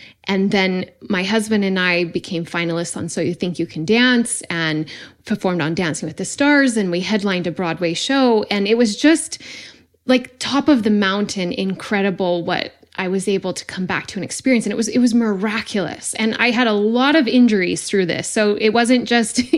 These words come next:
easy, but the fact that my body could get injured and recover and come back. And while we were on So You Think You Can Dance, dance up to twelve hours a day was just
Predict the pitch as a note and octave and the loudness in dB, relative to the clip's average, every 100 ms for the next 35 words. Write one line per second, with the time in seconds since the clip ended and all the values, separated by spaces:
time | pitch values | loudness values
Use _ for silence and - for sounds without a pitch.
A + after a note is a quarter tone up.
0 | - C#4 D4 C4+ A3 F#3 E3+ - - - | 2 6 8 6 2 0 -4 -8 -14 -16
1 | - _ G#3+ A#3 G#3+ B3 C4 B3+ C4 A3+ | -20 _ 0 0 0 2 0 0 -2 0
2 | G#3+ F#3 G3+ G3 G3 F#3+ - G#3+ G#3 G#3+ | -2 -2 0 2 0 -2 -6 0 2 2
3 | G3 A3 - - _ - A3+ G3 F#3 - | 2 -4 -10 -20 _ 0 4 4 4 -2
4 | - - F#3+ G3 G3 - G3+ F3 E3+ - | -4 -4 -2 -2 -2 -4 -4 -2 -2 -2
5 | F#3 G3+ - G3+ F3+ E3+ - - - F3 | -4 -4 -2 -2 -2 -4 -6 -8 -6 -4
6 | E3 - - - - - G#3 G#3 G#3 G#3 | -4 -8 -16 -20 -20 -10 0 2 4 4
7 | G3 G#3+ G3 G3 F#3 G3 F#3+ F3+ F3+ - | 2 0 0 0 -2 -4 -2 -2 -2 -4
8 | - G#3 G#3 B3 - G3+ - G#3+ G3+ F#3+ | -4 -4 -4 -4 -8 -10 -4 0 0 2
9 | G3 F#3+ F#3 F#3+ E3+ F3 - - G3+ G#3+ | 0 0 -2 -4 -2 -2 -2 -2 0 0
10 | - A#3+ A3+ G#3+ - | 0 0 2 0 -8